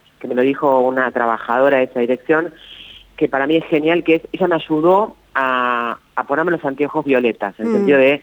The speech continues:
Speaker 1: yo podía ver algunas desigualdades,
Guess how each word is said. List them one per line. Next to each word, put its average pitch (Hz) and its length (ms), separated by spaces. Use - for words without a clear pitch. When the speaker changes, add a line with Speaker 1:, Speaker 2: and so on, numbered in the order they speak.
Speaker 1:
yo 190 140
podía 202 380
ver 190 160
algunas 175 320
desigualdades, 131 760